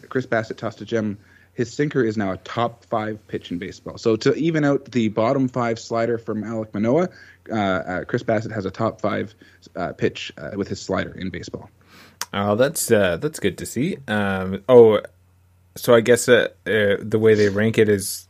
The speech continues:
Speaker 2: it's his slider account, like, prevents ten runs or something like that.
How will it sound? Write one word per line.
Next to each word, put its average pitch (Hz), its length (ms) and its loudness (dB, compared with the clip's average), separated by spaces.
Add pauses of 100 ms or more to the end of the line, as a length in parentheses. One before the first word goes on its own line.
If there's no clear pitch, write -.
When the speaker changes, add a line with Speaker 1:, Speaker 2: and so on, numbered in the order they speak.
(140)
Speaker 2:
it's - 440 -10 (1300)
his - 360 -4
slider 107 640 4 (520)
account, 110 400 -4 (100)
like, 101 320 -2
prevents 117 540 4
ten 143 260 0
runs 147 320 2
or 143 80 -2
something 147 320 -2
like 147 180 -4
that. 147 300 -4